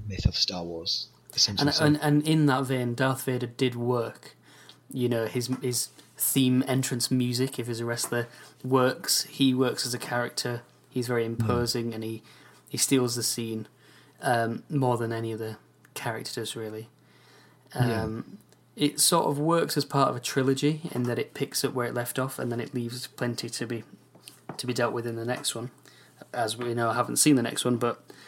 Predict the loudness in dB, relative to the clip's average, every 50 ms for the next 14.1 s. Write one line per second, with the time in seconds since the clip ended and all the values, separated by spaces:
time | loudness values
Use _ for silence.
0 | -20 -20 -20 -20 -14 -8 -4 -4 -4 -4 -4 -8 _ -20 -20 -20 -18 _ -8 -6
1 | -4 -2 -2 -2 0 0 -2 -4 -6 _ -10 -4 0 2 2 2 2 0 -2 0
2 | 2 2 2 2 2 2 0 -2 -4 -4 -4 -4 -4 -4 -4 -8 -10 -8 -6 -4
3 | -4 -4 -4 -2 -2 -2 0 2 2 0 0 0 0 -2 0 -2 -2 -4 -6 -8
4 | -10 -18 -20 -20 -18 -18 -16 -16 -16 -18 -18 -18 -20 -20 -18 -18 -16 -16 -16 -16
5 | -18 -6 -2 -2 -2 -2 -2 -4 -6 -6 -8 -12 -20 -20 -20 -6 _ 4 6 6
6 | 8 8 6 6 6 6 6 4 4 4 4 4 2 0 -2 -6 -14 _ _ _
7 | _ -2 2 4 6 6 6 6 6 4 4 2 -2 _ _ _ _ _ _ _
8 | _ -20 -20 _ _ _ _ _ _ 0 2 4 6 8 8 8 8 8 6 4
9 | 2 4 4 4 4 4 2 -2 -2 -4 -4 -6 -8 -12 -14 -16 -18 -20 _ _
10 | _ -10 -4 -2 0 2 2 0 0 -2 -4 -4 -4 -4 -6 -10 -18 -20 -4 0
11 | 2 4 4 6 6 6 4 4 2 -2 -4 -6 -8 -8 -4 -2 0 0 2 4
12 | 6 6 6 4 2 -2 -4 -12 -16 _ _ _ _ _ _ _ -20 -20 -20 -20
13 | _ _ _ _ _ _ _ -10 -8 -8 -8 -10 -12 -2 2 4 4 4 4 2
14 | 0